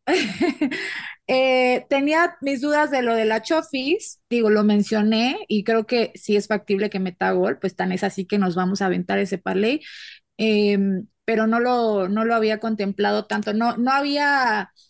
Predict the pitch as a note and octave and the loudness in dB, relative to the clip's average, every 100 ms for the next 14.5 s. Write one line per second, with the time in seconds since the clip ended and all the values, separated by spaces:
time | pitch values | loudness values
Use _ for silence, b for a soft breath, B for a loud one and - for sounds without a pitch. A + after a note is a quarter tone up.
0 | b _ _ _ _ - A3+ A3 G#3+ G#3 | b _ _ _ _ -4 0 2 2 2
1 | A#3+ C#4 D4 C#4+ C#4 - C4+ C4+ C4 A3+ | 0 2 2 2 0 -4 -6 -2 0 2
2 | G3 - G#3+ G#3 G3+ - A#3 A#3 A3+ G3 | 0 -2 -4 -2 -2 -2 -2 0 0 -2
3 | G#3 G#3 G#3 G#3 G3+ F3+ C#3 G3 F#3+ F#3 | 0 -2 0 0 0 0 -4 -2 0 0
4 | F#3 G3 G3 G3 G#3 G#3+ G#3+ G3 F#3+ F#3+ | -2 -2 -2 -2 0 0 0 -4 -4 -4
5 | F#3+ F#3 - - G3 F#3+ G3 G3+ G3+ _ | -4 -6 -8 0 2 2 0 -2 -4 _
6 | _ _ G#3+ A3 G#3 G#3+ E4+ B B - | _ _ -2 0 2 0 -2 B B -4
7 | G#3 A3+ A#3+ B3+ A#3+ G#3+ A3 A3 A#3 A#3 | -2 0 -2 0 0 0 0 0 -2 -4
8 | - A#3+ G#3 F3+ E3 D3 E3 _ _ _ | -4 -2 0 -2 -4 -8 -14 _ _ _
9 | G3 F#3 F#3 F#3+ G3+ G#3+ A3 G3 F#3+ F#3 | -4 -4 -2 -2 -2 0 0 2 2 0
10 | - A3 B3+ A3 G#3+ G3+ - B3 C#4 D4+ | -2 -4 -2 -4 -4 -6 -2 -2 0 0
11 | A#3 G#3+ G#3+ G#3+ G#3 G#3+ G#3 G#3+ A#3 D4 | 0 0 0 -2 -2 0 0 2 2 2
12 | B3+ B3+ B3 G3+ - G3+ G#3+ G#3 F#3+ E3+ | 2 2 0 -2 -4 -4 -4 -4 -2 -2
13 | F3+ - G3 - A#3+ - B B B _ | -4 -4 -6 -2 -4 -4 B B B _
14 | C4+ D#4+ D#4 D#4+ | 0 2 4 2